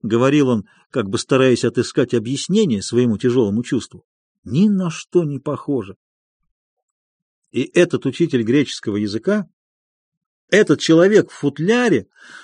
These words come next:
можете себе представить, едва не женился. Иван Иванович быстро оглянулся в сарай и сказал: «Шутите?» Да,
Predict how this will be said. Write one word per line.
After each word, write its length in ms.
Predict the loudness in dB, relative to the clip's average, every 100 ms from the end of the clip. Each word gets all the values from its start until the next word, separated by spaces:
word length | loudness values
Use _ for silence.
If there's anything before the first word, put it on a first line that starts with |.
| -20 _ -4
можете 320 | 0 0 -2
себе 220 | -2 -4
представить, 580 | -4 -10 -4 -4 -4 _ _ _ -6
едва 340 | 0 2 2
не 100 | 2
женился. 540 | 0 0 0 0 -6 -16 _ _ _ _ _ _ _ _ _ _ _ _
Иван 300 | -4 0 2
Иванович 340 | 2 2 0 -4
быстро 400 | -2 -2 0 0
оглянулся 460 | 0 -2 -2 -6
в 60 | -10
сарай 320 | -4 0 0
и 40 | 0
сказал: 340 | -2 -4 -4
«Шутите?» 640 | -6 0 0 -2 -12 -16 -20 _ _ _ _ _ _ -4
Да, 400 | 2 4 4